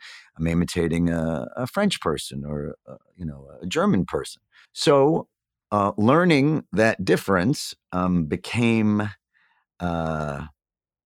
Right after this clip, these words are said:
important to me. And, and here's where it connects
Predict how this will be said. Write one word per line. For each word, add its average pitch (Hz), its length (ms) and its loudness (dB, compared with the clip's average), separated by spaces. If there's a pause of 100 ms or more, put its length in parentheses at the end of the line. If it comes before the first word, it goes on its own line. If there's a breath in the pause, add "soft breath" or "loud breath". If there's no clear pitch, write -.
(460)
important 104 460 2
to 69 60 -4
me. 55 260 -14 (760)
And, 117 240 2
and 127 160 0
here's 170 260 4
where 165 160 6
it - 160 -2
connects 104 380 -2